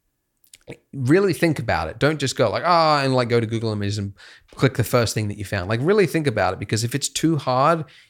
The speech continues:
you could fail. And not only does that waste time, but it also kinda screws up your motivation to continue, 'cause you have to keep coming back, right? So, yeah, that's the, uh, that's the, okay, so you've done the hammer. Next up after that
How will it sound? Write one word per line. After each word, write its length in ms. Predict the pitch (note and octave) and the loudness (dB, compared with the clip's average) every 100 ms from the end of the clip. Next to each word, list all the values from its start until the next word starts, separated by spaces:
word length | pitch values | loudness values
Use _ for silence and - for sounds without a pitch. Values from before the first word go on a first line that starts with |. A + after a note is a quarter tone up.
| - | -12
you 80 | |
could 180 | G#2 B2+ | -6 -6
fail. 500 | - A#2+ F#2 D#2 F#2 - | -2 -2 -2 -4 -10 -6
And 440 | G#2 G2+ G2 F#2+ - - - _ | -2 -2 -2 -6 -12 -20 -20 _
not 140 | A#2 | 0
only 240 | A2+ A2 G#2+ | 2 2 0
does 140 | G2+ | -2
that 180 | G2+ F#2+ | -2 -2
waste 240 | F#2+ F2+ | -4 -4
time, 340 | - F3 D#3 D3 | 0 2 0 -4
but 240 | - G#2 - | -2 -4 -4
it 80 | G#2 | -6
also 240 | G2+ - | -6 -6
kinda 400 | G#2 G2+ F#2 F2+ | -6 -6 -6 -6
screws 400 | F#2+ - B2 A2 | -6 -4 -2 -2
up 240 | G#2 F#2 - | -2 -2 -4
your 140 | G2 | -4
motivation 640 | F#2+ F#2+ F2+ F2+ F2+ G#2+ | -4 -4 -4 -4 -4 -8
to 100 | - | -12
continue, 480 | A2 G2 - F#2 C#2+ | -12 -12 -10 -10 -12
'cause 140 | F#2 - | -12 -10
you 40 | |
have 100 | A#2+ | -10
to 60 | - | -10
keep 180 | - - | -18 -12
coming 220 | G2+ E2+ | -10 -6
back, 300 | F#2+ D#2+ - | -8 -8 -8
right? 200 | E2+ - _ - - - - | -10 -10 _ -20 -20 -20 -6
So, 320 | - A2 F#2+ _ - - - - - - _ _ _ _ | 0 0 -2 _ -20 -20 -20 -20 -20 -20 _ _ _ _
yeah, 220 | B2+ - - _ | 0 0 -4 _
that's 160 | A#2+ - | -4 -2
the, 280 | A#2 A2 | -2 0
uh, 200 | A2 G#2+ | 2 2
that's 200 | G#2+ C#3+ | 2 0
the, 760 | - D#3+ D#3 D3+ D3 C#3+ C#3+ - | -2 -4 -4 -6 -6 -8 -8 -6
okay, 220 | D3 A#2+ - | -4 -4 -4
so 120 | - | -2
you've 80 | C3+ | 2
done 380 | D3+ E3 D3+ C#3+ | 4 4 2 -2
the 80 | A#2+ | -4
hammer. 460 | - G3+ F#3+ F#3+ - _ _ _ _ _ - | 0 2 2 -2 -6 _ _ _ _ _ 0
Next 280 | E3+ G#3 E3+ | 0 2 2
up 140 | D#3+ | 2
after 260 | D3 C3+ - | 2 0 0
that 340 | B2 B2 A#2+ | 2 2 0